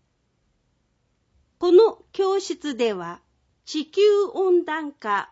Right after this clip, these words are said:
防止活動推進委員の堀田秀夫さんを講師に迎え、地球温暖化について学んだ後、成長すると緑のカーテンになる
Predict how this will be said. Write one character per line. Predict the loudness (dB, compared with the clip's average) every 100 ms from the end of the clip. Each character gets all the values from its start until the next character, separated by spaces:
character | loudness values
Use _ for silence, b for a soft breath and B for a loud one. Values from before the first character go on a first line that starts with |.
| -8
防 | -4 -4
止 | -2 -4
活 | -4 -8 -8 -8
動 | -6 -4 -6 -10 _
推 | -6 -2 0
進 | -2 -2 2 2 0
委 | -4 -4 -2 -4
員 | -4 -6
の | -6 -8 -12 _ _
堀 | -10 -10 _ -8
田 | -6
秀 | -6 -10 -6
夫 | -4 -4
さ | -6 -8 -6
ん | -6
を | -4 -4 -6 _
講 | -6 -6
師 | -6 -6 -4
に | -4
迎 | -4 -8 -8 -8 -8
え、 | -8 -12 _ _ _ _ _ -6
地 | -6
球 | 2 4 6 4 0
温 | 2 4 4
暖 | 2 -4
化 | -6 -4
に | -4 -6
つ | -8 -8
い | -8
て | _ -10 -10 -10
学 | -4 -2 -2 -2
ん | -2 -2
だ | -2 -2
後、 | -6 -8 -8 -8 _ _ _ _
成 | _ 0 2 2
長 | 0 -2 -2
す | -4 -8
る | -8 -6
と | 0 0 0
緑 | 0 2 4 2 0
の | 0 -2
カ | -4 -8
ー | -6
テ | -2 0
ン | 0
に | 0
な | -2 -6 -8
る | -12 -16